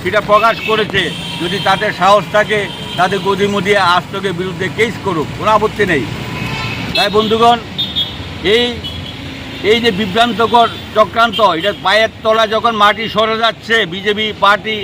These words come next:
বিজেপি সরকার, মানিক সরকার যখন দেখছে যে পায়ের তলা মাটি সরে যাচ্ছে আমাদের মানিক শাহ, তখনই এইভাবে বিভ্রান্ত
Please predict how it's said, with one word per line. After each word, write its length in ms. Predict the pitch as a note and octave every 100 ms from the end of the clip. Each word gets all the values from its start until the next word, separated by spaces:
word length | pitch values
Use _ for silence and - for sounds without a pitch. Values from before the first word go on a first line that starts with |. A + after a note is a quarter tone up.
| F3 - - - - - E4+
বিজেপি 300 | F3 G3+ F3
সরকার, 460 | F#3+ F#3+ G#3 G3
মানিক 280 | E3+ F#3 F#3+
সরকার 320 | F#3+ F#3 F#3+
যখন 220 | F3+ F#3 E3
দেখছে 360 | F3+ - F3+
যে 100 | E3+ E3
পায়ের 240 | E3 E3+ D3
তলা 200 | E3+ E3+
মাটি 320 | D#3+ E3 D#3
সরে 220 | C#3+ D#3 E3
যাচ্ছে 260 | D#3 D#3+
আমাদের 320 | D3+ D3+ C#3+ C3 A#2+ - - - -
মানিক 260 | C3+ F3+ E3+
শাহ, 240 | E3 D#3 C#3
তখনই 500 | - E3 A3+ A#3+ A3+ F3+ - - - E3+
এইভাবে 540 | A3 G#3+ G#3 G#3+ G3+ - - -
বিভ্রান্ত 480 | E3+ F3 G#3 F#3+